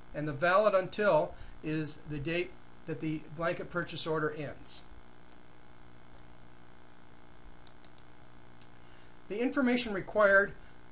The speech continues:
in the detail is the item, the price, and the quantity. And then there are some flags for eight sixty-two, whether or not it is used, and that's a yes or a no. A mask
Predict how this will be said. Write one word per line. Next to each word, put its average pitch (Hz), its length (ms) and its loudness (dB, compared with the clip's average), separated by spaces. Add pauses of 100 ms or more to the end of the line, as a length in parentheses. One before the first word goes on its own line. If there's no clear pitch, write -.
(140)
in 170 120 -4
the 151 80 0
detail 160 640 2 (140)
is 151 140 -4
the 156 160 -2
item, 185 420 4 (1300)
the 143 80 -10
price, - 640 6 (480)
and 165 100 -6
the 175 60 -8
quantity. 170 540 0 (1800)
And 147 100 -2
then 170 100 2
there 202 160 4
are 185 140 8
some 180 180 -2
flags 180 540 6
for 170 320 4
eight 170 180 -4
sixty-two, 202 600 -2
whether 170 240 4
or 156 40 2
not 156 220 4
it 143 100 0
is 127 200 -4
used, 151 480 -4 (280)
and 143 80 -4
that's 147 180 -2
a 151 40 -2
yes 147 300 0
or 196 100 -2
a 233 60 0
no. 170 340 4 (460)
A 147 80 -2
mask 165 560 4